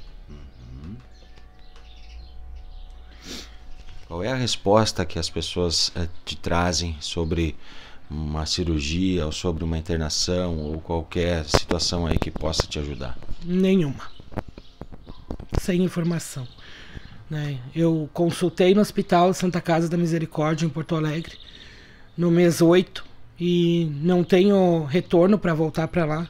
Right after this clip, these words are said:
Speaker 2: né? Essa foi minha última consulta e lá, simplesmente
Speaker 1: No mês oito. Hoje estamos em vinte e cinco de, do dez, né? Vinte e cinco de outubro. Então, dois meses já que você tá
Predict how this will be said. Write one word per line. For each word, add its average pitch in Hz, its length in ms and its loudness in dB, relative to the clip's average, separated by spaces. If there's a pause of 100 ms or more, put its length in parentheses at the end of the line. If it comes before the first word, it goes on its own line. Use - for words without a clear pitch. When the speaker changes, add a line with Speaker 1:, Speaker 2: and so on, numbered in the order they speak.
(120)
Speaker 2:
né? 170 240 -2
Essa 160 180 0
foi 185 140 4
minha 180 160 6
última 180 340 4
consulta 180 580 0
e 208 60 4
lá, 180 340 2 (1200)
simplesmente 175 920 -4 (420)
Speaker 1:
No 90 160 2
mês 92 240 2
oito. 82 300 2
Hoje 92 200 2
estamos 104 380 4
em 104 140 4
vinte 104 220 4
e - 40 -2
cinco 113 420 2
de, 107 440 4
do 101 160 2
dez, 82 640 0
né? 73 160 -6
Vinte 80 140 -6
e - 40 -10
cinco 95 180 -6
de 95 80 0
outubro. 82 320 -4 (400)
Então, 92 220 0
dois 104 260 6
meses 104 400 4
já 98 180 2
que 117 120 -6
você 117 300 0
tá 123 440 0